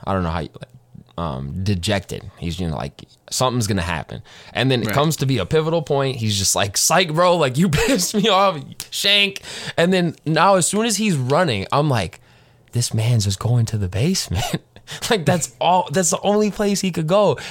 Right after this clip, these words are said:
Speaker 1: And I remembered how the fucking maid said, like, "Hey, I cut the C T V, uh, C C T V cameras." And I'm like, "Okay, this woman's <laughs> crazy. Like, why did she do that?" But it comes in handy later. And then I'm like, "That whole Morse code thing,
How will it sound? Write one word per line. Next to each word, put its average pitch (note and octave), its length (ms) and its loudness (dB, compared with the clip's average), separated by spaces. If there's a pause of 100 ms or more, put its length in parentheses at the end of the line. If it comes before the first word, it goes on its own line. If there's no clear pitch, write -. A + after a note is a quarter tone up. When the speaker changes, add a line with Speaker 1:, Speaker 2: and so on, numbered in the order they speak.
Speaker 1:
And F#3+ 140 2
I F#3+ 60 4
remembered F3+ 520 2
how F3+ 140 2
the E3+ 100 -2
fucking E3+ 400 0
maid D3+ 360 2
said, D3+ 220 2
like, D3 240 0
"Hey, D3+ 360 -2 (320)
I A#2 120 0
cut - 280 -2
the C3+ 80 0
C F#3 200 0
T F3+ 200 0
V, F#3+ 380 -2 (120)
uh, C3 220 2
C D3 160 -2
C E3 160 -4
T F3+ 180 -2
V F#3 260 0 (440)
cameras." A#2 440 0 (200)
And G3 100 2
I'm A3+ 100 2
like, F#3 240 0 (360)
"Okay, E3 240 0
this A#3+ 180 0
woman's F#3+ 280 0
<laughs> - 140 -6
crazy. - 640 0
Like, A#2+ 400 -4
why F3 140 4
did A3+ 160 2
she B3+ 160 0
do G#3 260 0
that?" F#2 300 0 (200)
But D3 140 0
it D3+ 80 -2
comes E3+ 220 0
in E3+ 80 0
handy E3+ 300 0
later. E3 420 0 (320)
And D3 160 2
then D3+ 120 2
I'm C#3+ 140 2
like, A#2 240 -2
"That A2 160 0
whole D#3 140 2
Morse E3 320 2
code G3 280 0
thing, G3+ 300 0